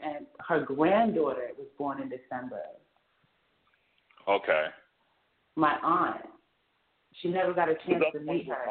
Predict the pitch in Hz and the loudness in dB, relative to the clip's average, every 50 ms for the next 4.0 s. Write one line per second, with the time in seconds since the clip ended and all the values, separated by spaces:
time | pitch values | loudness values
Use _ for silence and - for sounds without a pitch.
0 | 107 120 - - - 165 160 160 147 151 - 160 147 156 165 165 165 160 135 - | -4 -4 -4 -4 -4 -2 -2 -2 0 0 0 0 0 0 0 0 -2 -4 -8 -8
1 | - 156 151 - 165 147 143 131 - - 151 156 156 151 127 127 - - - - | -8 -10 -10 -10 -12 -14 -14 -14 -8 -2 0 0 0 0 -2 -4 -8 -12 -14 -16
2 | - - _ _ _ _ _ _ _ _ _ _ _ _ _ _ _ - 180 196 | -20 -20 _ _ _ _ _ _ _ _ _ _ _ _ _ _ _ -14 -10 -8
3 | 226 - - 80 78 - - - - - - - - - _ - 101 - 127 | -8 -4 0 0 0 0 -2 -8 -20 -20 -20 -20 -20 -20 _ -6 -2 0 0